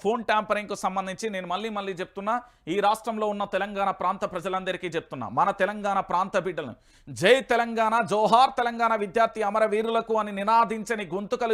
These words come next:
ఏవైతే ఉన్నాయో అవి మన ప్రత్యేక తెలంగాణ రాష్ట్రానికి విరుద్ధంగా పనిచేసిన గొంతుకలే.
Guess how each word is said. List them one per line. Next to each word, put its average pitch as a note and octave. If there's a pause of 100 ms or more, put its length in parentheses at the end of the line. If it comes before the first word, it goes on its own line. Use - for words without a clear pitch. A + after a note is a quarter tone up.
ఏవైతే G#3+
ఉన్నాయో G3+ (280)
అవి F#3+
మన A3+
ప్రత్యేక A#3+
తెలంగాణ G#3+
రాష్ట్రానికి G#3
విరుద్ధంగా A#3+
పనిచేసిన G#3
గొంతుకలే. F3+